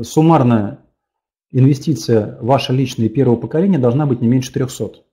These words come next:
Но в идеале сто, сто и сто. Что произойдет в этом случае? Первое поколение вам по-прежнему будет приносить пятнадцать процентов, но со второго, с третьего и с четвертого поколения вы будете получать уже на один процент больше. Пять, три и два.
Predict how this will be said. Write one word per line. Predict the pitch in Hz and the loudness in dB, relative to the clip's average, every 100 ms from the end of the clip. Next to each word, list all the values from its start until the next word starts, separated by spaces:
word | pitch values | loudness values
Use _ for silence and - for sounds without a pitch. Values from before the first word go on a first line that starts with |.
| - | -4
Но | 180 | 0
в | 175 | 0
идеале | 170 190 156 | 2 2 2
сто, | - 180 | 0 -4
сто | 151 - 123 | -4 -2 -2
и | |
сто. | - 95 - _ _ _ _ _ _ _ _ _ _ _ _ - | -2 -10 -18 _ _ _ _ _ _ _ _ _ _ _ _ -8
Что | - 220 | 0 2
произойдет | 208 160 151 113 | 4 4 4 4
в | 107 | 2
этом | 107 | -2
случае? | 104 117 - 123 120 _ _ _ _ _ _ _ _ _ | -6 -8 -10 -14 -20 _ _ _ _ _ _ _ _ _
Первое | - 202 165 | 4 6 6
поколение | 127 143 143 120 113 | 4 0 2 2 2
вам | 117 120 113 | 4 2 2
по-прежнему | 131 135 127 117 113 | 0 0 2 2 4
будет | 110 | 2
приносить | 113 131 131 - | 2 -2 0 -2
пятнадцать | 190 247 247 | 0 -2 -2
процентов, | 208 202 190 170 143 - | -6 -4 -4 -4 -8 -10
но | - 160 123 | 2 4 4
со | 113 - | 2 -4
второго, | - 185 180 | 0 2 4
с | 160 | 4
третьего | 165 160 151 | 2 2 2
и | 139 | -2
с | |
четвертого | - 175 202 202 127 | -4 -2 0 0 -2
поколения | 131 135 117 113 | -2 0 0 2
вы | |
будете | 127 175 170 | 2 0 -2
получать | 120 120 120 160 | -2 -2 -2 -4
уже | 113 | -2
на | 110 | -2
один | 117 139 | -2 -2
процент | 117 113 123 | -4 -4 -2
больше. | 110 101 - - _ _ - | -2 -2 -6 -20 _ _ -2
Пять, | 175 - - _ - | -2 -2 -12 _ -10
три | 127 160 | -6 -6
и | 160 | -4
два. | 117 101 85 | -4 -4 -6